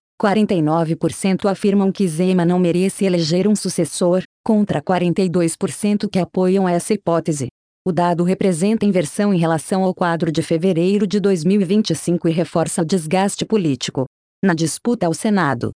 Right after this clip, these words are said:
a pesquisa também aponta a liderança da ex-prefeita de Contagem Marília Campos, com índices entre dezessete por cento e dezenove por cento. Ela aparece à frente de Aécio Neves,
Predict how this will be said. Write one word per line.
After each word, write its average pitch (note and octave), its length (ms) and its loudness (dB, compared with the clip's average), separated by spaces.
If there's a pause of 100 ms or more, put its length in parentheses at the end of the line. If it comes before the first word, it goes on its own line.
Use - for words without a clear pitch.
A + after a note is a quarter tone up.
(140)
a G#3 60 0
pesquisa G3+ 640 0
também F3+ 420 2
aponta F#3+ 440 0
a - 20 0
liderança F3 560 0
da D3+ 100 2
ex-prefeita F#3 680 0
de E3 100 -2
Contagem F3 580 0
Marília F3+ 440 0
Campos, E3+ 560 -2 (200)
com F#3 200 0
índices E3+ 420 0
entre F3+ 240 0
dezessete F3+ 720 -2
por F#3+ 120 -4
cento F#3+ 340 -2
e - 20 -2
dezenove E3+ 640 0
por D#3+ 160 -2
cento. C3 440 -2 (400)
Ela F3+ 220 2
aparece D#3+ 520 0
à D3 40 2
frente F3 400 0
de E3+ 80 0
Aécio F3+ 380 0
Neves, C3 480 -2